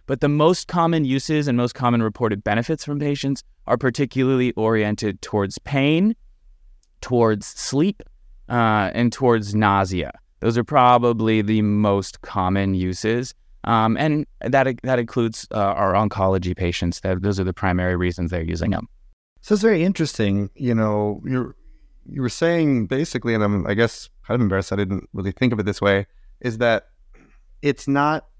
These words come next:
Speaker 2: necessarily evidence-based, that there are some underpinnings, to use your term, uh, that are theoretically, you know, sound on why you may have this kind of more abstract,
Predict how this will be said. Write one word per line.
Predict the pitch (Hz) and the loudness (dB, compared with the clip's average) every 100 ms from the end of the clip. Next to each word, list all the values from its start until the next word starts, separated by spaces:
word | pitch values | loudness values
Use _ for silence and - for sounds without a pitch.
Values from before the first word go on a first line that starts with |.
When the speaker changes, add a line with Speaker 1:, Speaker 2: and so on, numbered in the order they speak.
| - | -8
Speaker 2:
necessarily | 123 117 131 120 113 | -6 -4 -2 0 2
evidence-based, | 107 104 98 - 110 104 98 - | 0 -2 -4 0 2 2 0 -6
that | 92 | -4
there | 104 | -2
are | |
some | 101 101 | -2 -2
underpinnings, | 101 110 110 98 107 101 98 92 | 0 0 0 -2 -4 -2 -2 -2
to | 101 | -2
use | 98 92 | -2 -2
your | 95 | -4
term, | - 95 95 - _ _ _ 113 | -4 -6 -6 -12 _ _ _ -2
uh, | 110 104 101 95 95 95 - - _ - _ | 2 2 2 2 0 -4 -8 -16 _ -20 _
that | - 110 107 | -2 2 2
are | 107 107 | 2 -2
theoretically, | - 131 113 110 110 - 107 104 98 98 - - - | -2 0 4 4 2 0 -2 -2 -2 -6 -10 -20 -10
you | 113 101 | -4 -2
know, | 90 90 | -2 -6
sound | - 139 123 104 98 101 - _ _ - | -4 -2 0 0 -2 -4 -8 _ _ -8
on | 107 104 | -4 -2
why | 98 101 107 101 98 98 98 | -2 0 0 0 -2 -4 -6
you | 104 101 | -4 -2
may | 101 98 | -2 0
have | 98 | -2
this | 92 95 | -2 -6
kind | - 98 | -4 -4
of | 95 - | -4 -4
more | 101 98 - | -4 -4 -2
abstract, | 98 98 - - 98 92 92 | -2 -2 -4 -4 -2 -2 -4